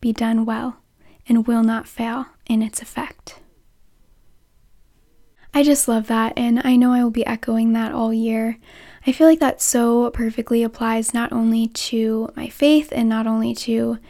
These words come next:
the creative side of my life, but also homesteading. My mom and I have been praying for the right piece of land to move to for <laughs> just longer than you even know.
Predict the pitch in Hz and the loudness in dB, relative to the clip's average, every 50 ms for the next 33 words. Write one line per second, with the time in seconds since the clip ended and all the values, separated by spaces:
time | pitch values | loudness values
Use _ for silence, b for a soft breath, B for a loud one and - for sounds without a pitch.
0 | b 220 - 233 - - - 233 226 240 240 247 269 262 - - 285 262 262 262 | b -16 -16 -12 -12 -8 -6 -4 -2 0 2 2 2 2 2 0 0 0 2 0
1 | 262 - 262 254 254 247 247 247 247 247 247 - - - - - - 294 330 - | 0 2 2 2 2 2 2 0 0 -2 -4 -2 -4 -4 -4 -2 -6 -6 -6 -8
2 | - - 370 349 349 359 349 349 B B B B B B B B - - 233 226 | -4 0 0 0 2 0 -2 -4 B B B B B B B B -4 -2 0 0
3 | 220 214 - - - 220 226 233 - - 247 262 247 - b b b b b b | 0 0 -2 -4 -4 -4 -4 -4 -4 -4 -2 -4 -4 -4 b b b b b b
4 | - 240 247 254 254 254 269 262 262 262 262 254 254 233 - - 240 226 233 226 | -2 2 4 4 6 6 6 4 4 4 2 0 0 -2 -2 -2 -2 0 0 0
5 | 233 226 226 226 233 - - - - 226 226 226 226 226 - - - 240 233 233 | 0 0 0 -2 -2 -4 -10 -8 -6 -4 -2 0 0 -2 -4 -6 -6 -4 -4 -2
6 | 233 240 226 233 240 226 - b b b b b b b b b - - 233 226 | -2 -2 -4 -4 -6 -8 -10 b b b b b b b b b -4 -2 0 2
7 | 233 233 - - - 233 - - 240 220 240 233 233 233 233 - - 240 233 233 | 2 0 0 -2 -2 -2 0 0 -2 -2 0 -2 0 0 0 0 0 0 0 2
8 | 226 226 226 - - - 233 240 233 226 - - 233 233 226 226 226 226 220 226 | 0 -2 -4 -6 -4 -2 -2 0 -2 -4 -4 -4 -4 -2 -2 -2 -2 -2 -4 -6
9 | 320 - - _ _ _ _ _ 294 285 277 262 262 247 240 247 - 330 359 311 | -8 -14 -20 _ _ _ _ _ 2 2 2 0 -4 -6 -4 -2 4 4 4 4
10 | - - 247 233 214 214 226 226 220 214 220 220 226 214 214 214 226 233 240 240 | 4 2 2 2 4 2 2 2 0 0 0 -2 -2 -2 -2 -2 -2 -2 -2 -2
11 | 233 233 226 - - 240 233 226 226 226 226 226 220 220 226 226 226 226 | -2 -2 -4 -4 -2 -2 -2 0 2 2 2 2 2 0 0 -2 -2 -4